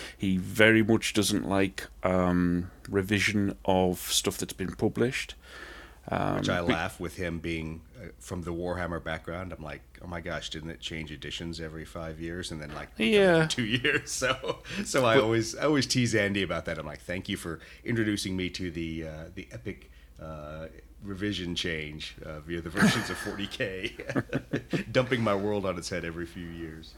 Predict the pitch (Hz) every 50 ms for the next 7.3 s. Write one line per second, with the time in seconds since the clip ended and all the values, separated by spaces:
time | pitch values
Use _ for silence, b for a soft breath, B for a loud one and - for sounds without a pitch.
0 | B B B B B B B B - 165 139 160 165 160 180 165 - 139 156 -
1 | - 185 - 160 165 151 - - - 135 135 131 131 120 123 123 127 131 131 131
2 | 113 98 92 82 - 85 92 78 - 98 - - - 107 107 110 - - 101 92
3 | 90 - - 85 87 82 80 85 82 - - - 95 90 92 90 85 78 80 87
4 | - - 82 80 69 - - - 65 - - 87 90 90 92 107 110 92 85 -
5 | - - 87 - _ - 110 - - 95 92 92 - - 107 98 95 - - -
6 | - 64 - 87 - - - - 107 92 - - 82 80 78 - - - - 80
7 | 82 - - - 85 90